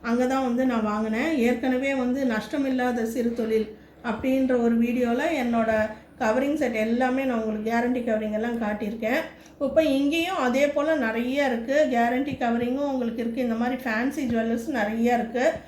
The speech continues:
உங்களுக்கு வேணும், வியாபாரம் ஆரம்பிக்கணும்னு நினைக்கிறவங்களும் தாராளமா அங்க வாங்கிக்கலாம். இல்ல கொஞ்சம் தான் வேணும், செல்ஃப் யூஸ்க்கு வேணும் அப்படின்னா நீங்க வந்து இங்க வாங்கிக்கலாம். ரொம்ப கலெக்ஷன்ஸ் வந்து ரொம்ப நல்லா இருக்கும். ரேட் வந்து ரொம்ப ரீசனபிளா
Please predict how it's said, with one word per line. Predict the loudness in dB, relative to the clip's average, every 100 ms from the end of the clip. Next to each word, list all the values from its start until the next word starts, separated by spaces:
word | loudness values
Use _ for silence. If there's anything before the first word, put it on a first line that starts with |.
| -16 -4
உங்களுக்கு | 0 2 2 0
வேணும், | 2 2 2 0 0 0
வியாபாரம் | 2 2 2 2 2 0
ஆரம்பிக்கணும்னு | 0 0 0 -2 -2 0 0
நினைக்கிறவங்களும் | 0 0 0 0 0 0
தாராளமா | 0 0 0 0 0
அங்க | -2 -2
வாங்கிக்கலாம். | -2 -2 -4 -4 -2 -4 -10 -20 -8
இல்ல | -2 2 2 2
கொஞ்சம் | 0 2 2 2
தான் | 2 2
வேணும், | 2 2 2
செல்ஃப் | 0 0 -2
யூஸ்க்கு | -4 -2 -2
வேணும் | 2 2 2 -2
அப்படின்னா | -4 -2 -2 -2 -4 -12 -18 -4
நீங்க | 2 4 4
வந்து | 2 2 2
இங்க | 2 2
வாங்கிக்கலாம். | 4 2 2 0 0 0
ரொம்ப | 0 2 2
கலெக்ஷன்ஸ் | 0 0 -2 -2 -4 -2
வந்து | -2 -2
ரொம்ப | 0 0
நல்லா | 2 2 2
இருக்கும். | 2 0 -2 0
ரேட் | 0 0 0
வந்து | 0 0
ரொம்ப | 2 2 4 4
ரீசனபிளா | 2 -2 -2 -2 2